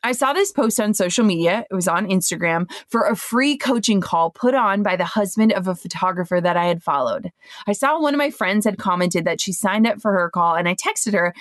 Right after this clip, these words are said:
asking if she knew anything about it and if I should snag a free spot too. Well, I grabbed my spot for her call, and the way the course creator got people to sign up for his course was that he would offer these free coaching consult calls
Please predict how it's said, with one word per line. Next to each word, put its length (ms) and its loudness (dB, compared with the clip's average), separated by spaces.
asking 400 -2
if 120 -2
she 160 2
knew 160 4
anything 380 2
about 300 0
it 180 0
and 100 2
if 100 0
I 120 0
should 240 -2
snag 300 0
a 100 0
free 200 -4
spot 320 -4
too. 300 -4
Well, 180 0
I 100 -2
grabbed 440 -2
my 140 -2
spot 340 -2
for 100 0
her 120 0
call, 440 0
and 200 0
the 140 0
way 340 2
the 160 -2
course 400 0
creator 380 2
got 320 -4
people 200 4
to 80 0
sign 280 0
up 160 -4
for 120 2
his 140 0
course 480 -2
was 120 0
that 120 0
he 160 0
would 180 0
offer 320 0
these 240 2
free 300 0
coaching 380 0
consult 500 -2
calls 420 0